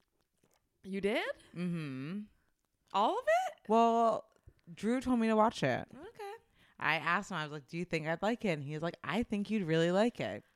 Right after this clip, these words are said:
Speaker 1: I've been hearing people are over it.
Speaker 2: Well, I just watched the last episode and it was really good.
Speaker 1: Okay.
Speaker 2: I like Pedro Pascal. He's really good in it. Thandie Newton's daughter is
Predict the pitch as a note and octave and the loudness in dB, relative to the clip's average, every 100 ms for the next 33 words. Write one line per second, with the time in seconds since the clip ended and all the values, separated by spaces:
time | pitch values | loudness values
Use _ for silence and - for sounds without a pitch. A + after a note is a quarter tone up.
0 | - G#3+ A#3 B3+ B3 A#3+ A#3 A3 G#3 G3+ | -14 -12 -10 -10 -10 -8 -8 -4 -4 -4
1 | E3 F3+ F#3 D#3+ - D3 - - _ _ | -4 -4 -6 -10 -12 -16 -18 -20 _ _
2 | - - - _ E3+ F#3 F#3 D#3+ E3+ G3+ | -20 -20 -20 _ -4 0 0 0 0 -2
3 | A3+ A3 G#3+ F#3 F3 C#3+ C#3 C3 C#3 C3+ | -8 -6 -4 -4 -4 -4 -4 -4 -6 -6
4 | C3+ B2+ A2+ D#2+ G1+ - C3+ B3+ - D#4+ | -6 -6 -6 -6 -8 -12 -16 -18 -18 -20
5 | E4 _ _ - D#3+ D#3+ - F3 F3 E3 | -20 _ _ -2 0 0 -2 -2 -2 -2
6 | E3+ E3 - D3+ D#3 D3+ D3+ C#3+ D3 D3 | -4 -4 -4 -2 -2 -4 -10 -10 -6 -4
7 | C#3 C#3 - C#3 C3+ C#3 - - - - | -4 -4 -4 -4 -2 -4 -6 -14 -20 -20
8 | _ - F3+ G3 G3+ F#3+ F3+ F3+ D3+ E3 | _ -2 0 0 0 0 -2 -4 -4 -8
9 | - - D#3+ E3+ G3+ F#3+ E3+ | -8 4 8 10 10 8 4